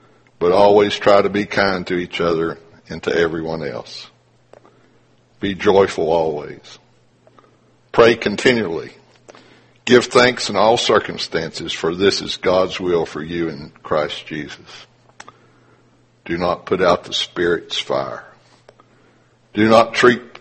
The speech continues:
prophecies with contempt. Test everything. Hold on to the good. Avoid every kind of evil. May God himself, the God of peace,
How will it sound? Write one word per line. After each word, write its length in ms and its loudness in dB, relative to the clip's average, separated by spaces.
prophecies 680 2
with 220 -10
contempt. 520 -8
Test 400 2
everything. 680 -4
Hold 340 0
on 220 0
to 140 -4
the 100 -6
good. 420 -4
Avoid 420 6
every 320 6
kind 360 2
of 120 -4
evil. 380 -8
May 160 -6
God 320 4
himself, 640 2
the 80 -6
God 320 4
of 180 -6
peace, 540 -8